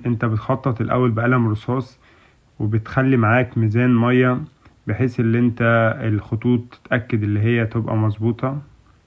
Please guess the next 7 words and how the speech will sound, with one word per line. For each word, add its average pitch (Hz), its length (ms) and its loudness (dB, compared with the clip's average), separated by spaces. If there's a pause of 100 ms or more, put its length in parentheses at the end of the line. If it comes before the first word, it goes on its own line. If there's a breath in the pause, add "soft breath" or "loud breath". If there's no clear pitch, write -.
(1800 soft breath)
وبتبدأ 147 500 4
تقسم 127 520 0
الحائط 127 540 0
وتشوف 117 480 -2
الشكل 123 460 -2
العام 117 320 2
بتاعه 123 540 -2